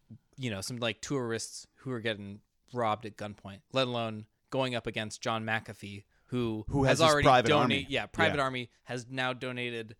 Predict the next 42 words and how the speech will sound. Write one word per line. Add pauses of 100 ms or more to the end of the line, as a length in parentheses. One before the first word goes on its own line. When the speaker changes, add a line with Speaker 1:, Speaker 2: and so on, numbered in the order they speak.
(600)
Speaker 1:
over
a
million
dollars
in (560)
money
and (260)
equipment
to
the
Belizean
Speaker 2:
Exactly.
Speaker 1:
government.
Speaker 2:
Yeah,
they're,
they're
not
gonna
do
anything.
Speaker 1:
No. (540)
Speaker 2:
And, (260)
and
even
if
they
tried
to,
I
mean,
e-,
even
if
they
sent
the,
the
Belize
Defense
Force
out, (540)
like,